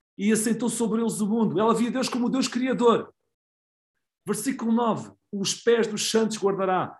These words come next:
Ela via Deus como o Deus protetor. E versículo dez. "Os que contendem com o Senhor serão quebrados. Deus dará força ao seu rei."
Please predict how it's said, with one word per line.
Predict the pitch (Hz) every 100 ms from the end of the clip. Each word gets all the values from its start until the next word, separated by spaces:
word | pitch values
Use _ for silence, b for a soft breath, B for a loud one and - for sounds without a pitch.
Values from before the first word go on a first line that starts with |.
| -
Ela | 151 175
via | 147 185 165
Deus | 190 185
como | 202 180
o |
Deus | 165 202
protetor. | - 226 214 220 214 208 185 110 - _ _ _ _ _ _ _ -
E | 214
versículo | 233 - 302 294 233
dez. | 196 143 107 - _ _
"Os | 208 214 -
que | -
contendem | - 170 160 254 240
com | 220
o | 202
Senhor | - 208 220
serão | 214 208 208
quebrados. | 156 180 175 -
Deus | 190 196
dará | 190 175
força | - 208 208
ao | 190
seu | - 180
rei." | 175 135